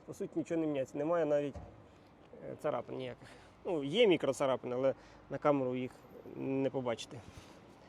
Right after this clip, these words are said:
По дзеркалам ніяких подряпин немає.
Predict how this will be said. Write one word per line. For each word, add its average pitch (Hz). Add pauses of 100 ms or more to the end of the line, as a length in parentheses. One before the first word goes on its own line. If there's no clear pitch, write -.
(640)
По 156
дзеркалам 147
ніяких 147 (580)
подряпин 156
немає. 220